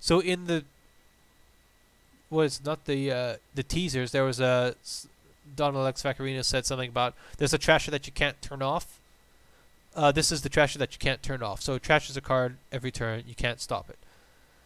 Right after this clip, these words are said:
So that's kind of scary, because you want, you know, you want to be trashing, and normally you want to say, "Oh, but I want my trashing as early as possible. Isn't that what I want?"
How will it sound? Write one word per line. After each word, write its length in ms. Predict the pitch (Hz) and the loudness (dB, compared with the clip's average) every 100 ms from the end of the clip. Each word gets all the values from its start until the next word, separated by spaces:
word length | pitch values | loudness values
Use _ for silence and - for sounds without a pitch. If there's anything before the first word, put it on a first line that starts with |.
| - | -8
So 600 | - 170 165 156 135 135 - _ _ _ _ _ _ _ _ _ _ _ _ _ _ _ _ 135 - | 6 10 10 10 4 -2 -14 _ _ _ _ _ _ _ _ _ _ _ _ _ _ _ _ -16 -2
that's 380 | 175 214 - - | 4 4 2 -2
kind 340 | 208 214 220 | 2 2 2
of 200 | 220 185 | -4 -8
scary, 680 | - - - 202 202 175 156 | -8 -6 -2 0 2 0 -2
because 380 | 147 165 151 | -2 -2 0
you 100 | 143 | 0
want, 480 | 143 160 226 - - | 0 4 2 2 -8
you 100 | 180 | 0
know, 60 | 180 | 2
you 160 | 147 139 | 2 2
want 240 | 143 185 | 2 2
to 60 | 160 | 0
be 80 | |
trashing, 460 | 139 156 156 - 139 | 0 4 4 4 -4
and 180 | 135 135 - | -8 -10 0
normally 400 | 156 196 185 143 | 4 4 2 -2
you 80 | |
want 240 | 139 147 139 | 0 -2 -2
to 80 | - | -2
say, 280 | 147 131 - - - - - - - | 0 0 -2 -16 -20 -20 -20 -14 2
"Oh, 140 | 185 | 6
but 140 | 156 | 8
I 20 | 151 | 6
want 200 | 170 156 | 4 2
my 120 | 156 | 2
trashing 320 | - 160 - | 4 2 2
as 140 | 147 | -6
early 240 | 147 165 160 | 0 0 2
as 80 | - | 0
possible. 600 | - 214 - 127 113 - | 6 6 6 0 -8 -8
Isn't 220 | 147 - | -12 -6
that 200 | 156 151 139 | -2 -2 0
what 120 | 156 | 0
I 60 | |
want?" 420 | 151 156 180 190 | 0 0 -2 -4